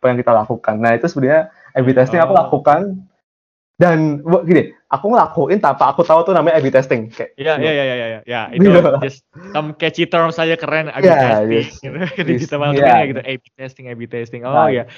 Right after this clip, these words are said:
Speaker 2: So, I'm really curious sih, ketika aku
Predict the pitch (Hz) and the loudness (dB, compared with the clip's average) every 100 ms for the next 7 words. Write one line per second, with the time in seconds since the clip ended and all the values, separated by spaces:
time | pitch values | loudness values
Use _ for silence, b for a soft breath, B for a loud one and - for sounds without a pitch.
0 | B B _ 220 214 254 220 208 165 143 | B B _ -6 -6 -4 -2 -2 -2 -4
1 | 143 156 143 127 117 131 127 123 117 120 | -2 -4 -4 -6 -8 -4 -2 0 -2 -4
2 | 135 170 | -8 -12